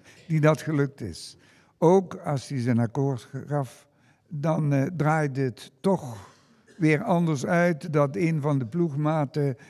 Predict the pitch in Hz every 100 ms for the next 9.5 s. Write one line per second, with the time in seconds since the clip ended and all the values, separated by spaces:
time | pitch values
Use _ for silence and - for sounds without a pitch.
0 | - - 151 151 156 127 139 120 151 151
1 | 151 143 147 151 143 131 143 147 131 127
2 | 147 160 156 143 147 143 151 139 - -
3 | - - 151 156 151 147 147 120 139 147
4 | 147 147 147 143 131 139 139 131 131 147
5 | 165 147 147 143 143 147 147 151 147 -
6 | 143 123 143 147 151 196 175 147 143 170
7 | - - - - _ - 135 151 170 190
8 | 170 165 147 143 131 - - 190 160 151
9 | 165 175 - - -